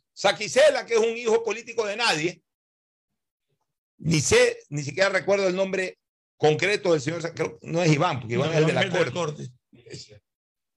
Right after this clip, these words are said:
Speaker 1: Virgilio. Virgilio Saquicela. Virgilio Saquicela, que entiendo que es de la Izquierda Democrática o, o, o de Pachacute.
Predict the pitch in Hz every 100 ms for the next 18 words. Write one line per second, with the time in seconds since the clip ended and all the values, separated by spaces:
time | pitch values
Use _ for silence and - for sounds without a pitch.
0 | _ 117 _ 139 - - - 170 165 247
1 | 214 165 175 160 147 151 117 113 _ _
2 | _ _ _ - 135 143 208 208 170 160
3 | 156 151 160 113 - _ _ _ _ _
4 | _ _ _ _ _ - 147 147 190 214
5 | 165 196 196 147 180 185 175 139 131 175
6 | 214 196 151 139 123 120 113 110 - -
7 | 117 117 117 139 139 135 127 127 123 247
8 | 196 156 135 120